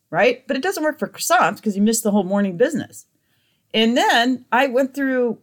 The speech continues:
all the process of making croissants, and I'm gonna go by step by step how to, how to do it. But it requires refrigeration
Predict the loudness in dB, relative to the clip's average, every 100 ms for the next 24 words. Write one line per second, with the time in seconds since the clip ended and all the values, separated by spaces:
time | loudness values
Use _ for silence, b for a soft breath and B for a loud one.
0 | _ 2 2 2 0 0 0 -2 -8 -6
1 | -6 -8 -12 -6 -2 -2 -2 -4 -2 -4
2 | 0 0 0 -4 -2 0 0 -4 -6 -4
3 | -6 -2 -2 0 0 2 0 -6 _ -8
4 | -6 0 2 2 0 _ -8 -2 -2 0
5 | 2 2 0 -6 -2 -2 2 2 2 0
6 | -4 -6 -10